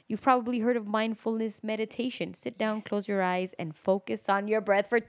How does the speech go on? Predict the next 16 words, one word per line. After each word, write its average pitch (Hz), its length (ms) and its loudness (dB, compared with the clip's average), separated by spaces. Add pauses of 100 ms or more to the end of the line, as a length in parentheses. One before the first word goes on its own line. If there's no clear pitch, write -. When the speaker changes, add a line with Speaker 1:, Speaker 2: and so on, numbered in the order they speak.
Speaker 1:
oh, 214 140 2
this 190 180 -2
one 220 80 -2
says 160 140 -2
twenty 202 300 -2
minutes. 151 260 -6
I 160 80 -4
was 247 100 -4
over 156 140 -4
here 175 120 0
saying 165 200 -2
twenty 185 240 -2
seconds. - 500 -4 (360)
<laughs> - 420 -20
Twenty 262 260 2
minutes. 226 440 -4